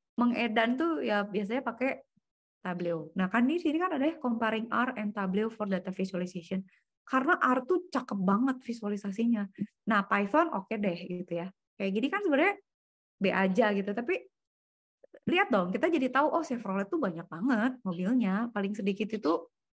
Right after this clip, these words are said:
Genesis hampir nggak ada kali ya. Nggak ada ya, Alfa Romeo, udah, Porsche dikit banget. Gitu ya. Jadi kita tahu bahwa Chevrolet, Ford, Toyota, Volkswagen, sama Nissan tuh lima besar gitu. Dari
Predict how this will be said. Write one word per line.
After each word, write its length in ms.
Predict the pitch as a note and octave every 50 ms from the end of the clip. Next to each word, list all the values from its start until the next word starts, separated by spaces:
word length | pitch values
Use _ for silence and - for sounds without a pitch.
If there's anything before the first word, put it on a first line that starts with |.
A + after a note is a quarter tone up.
| _ _ -
Genesis 400 | G3 F#3+ G3 G3 - D#4 F4 E4 D#4 - - _ - _ _ -
hampir 240 | - G3+ G3+ G#3+ G3+
nggak 240 | G3 G3 G3+ A#3+ B3
ada 80 | G3+ E3+ E3+
kali 220 | F3 E3+ D#3+ D#3+
ya. 20 | - _ _ _ _ _ _ _ _ _ _ _ _ _ _ _ _ _ - - _ _ - - _
Nggak 140 | G#3+ A#3 D#4+ F#4 -
ada 40 | B3+
ya, 80 | G3 F3+ F3 F#3+
Alfa 140 | F#3+ A3+ A3
Romeo, 320 | A#3 A#3 B3 C4+ E4 E4+ D#4 - - _ _ _ _ _ _ _ _ _ _ _ _ _ _ _ _ _ _
udah, 320 | - G3+ G3 F3+ D#3+ F3 - _
Porsche 480 | _ A3+ B3 E4 E4+ - - - - _ _
dikit 320 | G3 G3+ G3 - G3 F#3+ A3
banget. 240 | G#3+ G3+ F#3 E3+ - - - _ _ _ _ _ _ _ _ _ _ _ _ _ _ _ _ _ _ _ _ _
Gitu 200 | _ E3+ F3 - E3+
ya. 80 | F3 G3 -
Jadi 140 | - G3 A3+ A#3+
kita 120 | C#4+ C#4+ C#4
tahu 120 | B3 C4 A#3
bahwa 160 | A#3+ A#3+ B3+ B3+ - - _ _
Chevrolet, 560 | - - A3 A3+ G3+ G#3+ F#3+ G3+ C#4 D4 - - _
Ford, 240 | G#3+ A3 B3+ D4+ D4 - - _ _ _ _
Toyota, 480 | - G#3+ G#3 F#3+ F3+ F3 - - C4+ D#4
Volkswagen, 720 | - - A3 G3+ - - F3+ E3+ F3 F3+ B3 D4+ D#4 - - -
sama 160 | G#3 G3+ G3+
Nissan 320 | G3 G3 F#3+ G3 G3+ F#3 G3 C#4
tuh 80 | D4
lima 160 | D4+ C4 A#3 G3 F#3
besar 400 | G3 G#3+ - C#4+ C4 A#3+ A3+ G3+
gitu. 320 | F#3 F#3 - - - - - _ _ _ _ _ _ _ _ _ _ _ _ _ _ _ _ _ _ _ _ _ _ _ _
Dari 240 | F#3+ G3 G3+ A#3